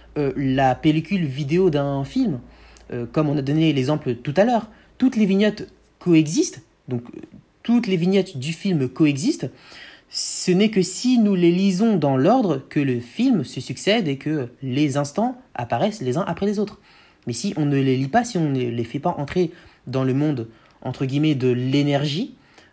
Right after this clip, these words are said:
euh, eh bien, euh, les, euh, toutes les vignettes existent en même temps.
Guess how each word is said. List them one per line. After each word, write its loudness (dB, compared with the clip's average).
euh, -6
eh 0
bien, 0
euh, -6
les, -2
euh, -8
toutes -2
les 6
vignettes -2
existent -2
en 2
même 4
temps. -4